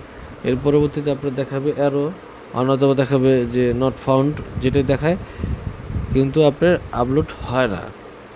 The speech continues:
সহজে হয় না। যে যাই হোক, আমি এখান থেকে এই ফাইলটা কীভাবে সাইজটা কমাবো সেটাই আজকে মূলত দেখাবো। তো আমি এনআইডি কার্ডটা, এটা আমি আমার Photoshop-টি টেনে নিয়ে গেলাম,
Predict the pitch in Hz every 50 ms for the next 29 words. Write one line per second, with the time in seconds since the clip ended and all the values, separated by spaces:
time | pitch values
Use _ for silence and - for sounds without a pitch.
0 | - - - - - - - 143 139 143 143 139 143 120 117 123 120 110 95 92
1 | 95 - 113 - - - - - - - - - - - - - - - - -
2 | - - - - - - 117 120 123 135 147 165 170 160 - - 127 131 131 139
3 | 143 139 127 - 151 147 139 151 143 139 143 147 143 139 139 135 - 135 131 123
4 | 120 135 131 - - 139 143 139 131 135 127 - 135 123 - - 131 123 139 139
5 | 139 135 139 151 147 - 131 120 - 131 143 180 233 - - - - - - -
6 | - - - - 113 - - 135 127 131 131 131 123 - 139 127 135 123 107 107
7 | 95 85 82 - - - - - - - - - - - - - - - - -
8 | - - - - - - - - - - - - - - - - - - - 120
9 | 131 139 143 139 143 151 151 151 156 156 151 151 143 - 139 139 131 131 - -
10 | 151 147 147 143 120 123 127 131 143 143 139 139 135 131 131 131 131 127 123 -
11 | 135 127 131 135 135 131 135 131 127 - 139 131 139 135 135 135 135 135 127 135
12 | 131 131 143 170 208 185